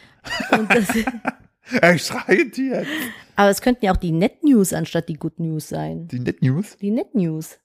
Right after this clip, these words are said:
Speaker 2: Die
Speaker 1: Weil es sind immer nette News. Wir, wir gehen hier am Ende immer mit einem netten, positiven Gefühl raus. Deswegen mache ich das ja. Deswegen heißt der Podcast hier so. Das habe ich jetzt einfach mal so hintenrum rausgesponnen. Ich weiß gar nicht mehr, warum ich das mal angefangen habe. Aber ich find's gut.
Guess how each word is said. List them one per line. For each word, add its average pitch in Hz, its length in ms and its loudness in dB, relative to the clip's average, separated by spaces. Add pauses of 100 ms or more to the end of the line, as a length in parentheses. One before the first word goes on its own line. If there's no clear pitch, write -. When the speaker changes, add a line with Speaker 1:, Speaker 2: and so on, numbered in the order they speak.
(100)
Speaker 2:
Die 117 80 -6
Speaker 1:
Weil 214 100 2
es 214 60 0
sind 277 140 2
immer 349 220 4
nette 349 280 2
News. 330 380 2
Wir, 208 180 2
wir 233 340 -2
gehen 277 200 0
hier 330 160 4
am 262 80 2
Ende 311 220 2
immer 370 380 2 (260)
mit 262 180 0
einem 254 160 6
netten, 302 300 2
positiven 294 480 0
Gefühl 262 240 2
raus. 160 160 -2
Deswegen 247 260 2
mache 285 140 0
ich 247 80 -2
das - 180 -8
ja. 151 220 -4 (340)
Deswegen 294 300 2 (100)
heißt 330 240 4
der 254 80 4
Podcast 202 380 2
hier 180 100 4
so. 160 80 -2
Das 165 120 -4
habe 190 80 2
ich 180 40 -2
jetzt 196 80 -2
einfach 180 200 0
mal 160 160 0
so 156 220 -2
hintenrum 165 480 -6
rausgesponnen. 165 680 -2
Ich - 100 -6
weiß 170 120 -4
gar 175 80 -4
nicht 170 80 -6
mehr, 160 100 -4
warum 156 140 -2
ich 170 80 -10
das - 100 -16
mal 156 120 -6
angefangen 160 360 -6
habe. 156 160 -8 (320)
Aber - 80 -2
ich 247 60 0
find's 302 180 0
gut. 339 260 0